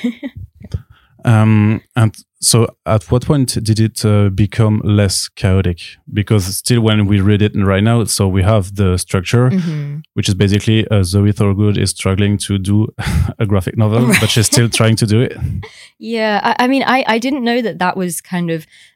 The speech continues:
Speaker 1: the point of the book until about halfway <laughs> through it, uh, halfway through making it. Um, and I think that there were, I mean, I've always been interested in kind of meta stories and stories about, uh,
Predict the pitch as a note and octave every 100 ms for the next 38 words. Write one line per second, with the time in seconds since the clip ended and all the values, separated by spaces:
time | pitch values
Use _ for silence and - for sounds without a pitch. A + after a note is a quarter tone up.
0 | - F#3 - G#3 G#3+ F#3+ F#3 E3+ D#3 F3+
1 | E3+ D#3 D3+ D#3+ F3+ F3 F3 F3 D3+ -
2 | G3+ A#3 C#4 - - - G3 G3+ G3 F#3+
3 | G3+ G3 F3+ E3 F3+ A3 A#3 A#3 - F#3
4 | F3 E3+ E3+ F3+ G3 A3+ A#3 F#3+ G#3 G3
5 | F#3+ E3+ E3 D#3+ _ _ - G#3 G#3 A3
6 | A#3+ A3 F#3+ F3+ E3+ F3 E3+ - D#3+ D3
7 | D#3 D3+ C#3+ _ _ _ _ D#3+ D#3 D3+
8 | D#3 - D3 D3+ C#3+ D3 C#3+ C#3 C#3 -
9 | - C#3+ C#3+ D3 D3+ C3+ C3+ B2+ - -
10 | _ _ - D3